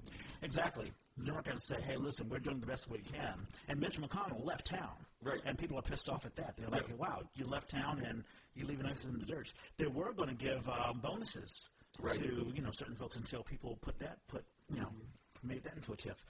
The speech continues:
Speaker 1: So there's that. Um, oh, I didn't talk about this. Uh, Centoya Brown released on probation after fifteen years in prison. We talked about this.
Speaker 2: We didn't talk about it.
Speaker 1: I guess,
Speaker 2: We did.
Speaker 1: okay, well, there's R. Kelly. I don't know, we, you know, we can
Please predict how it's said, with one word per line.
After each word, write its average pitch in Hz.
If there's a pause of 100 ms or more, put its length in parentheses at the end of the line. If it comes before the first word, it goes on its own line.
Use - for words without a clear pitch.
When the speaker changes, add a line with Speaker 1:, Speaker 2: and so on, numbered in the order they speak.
(300)
Speaker 1:
So -
there's 175
that. 160 (540)
Um, 156 (1200)
oh, 214
I 139
didn't 151
talk 196
about 123
this. -
Uh, 127
Centoya 175
Brown 143
released 131
on 131
probation 127
after 120
fifteen 127
years 120
in 113
prison. 107
We 131
talked -
about 107
this. 98
Speaker 2:
We 202
didn't 240
talk 254
about 285
it. - (100)
Speaker 1:
I 202
guess, 196
Speaker 2:
We -
did. -
Speaker 1:
okay, 107
well, 135 (560)
there's 170
R. -
Kelly. 175
I 135
don't 147
know, 143
we, 123
you 151
know, 104
we 123
can 127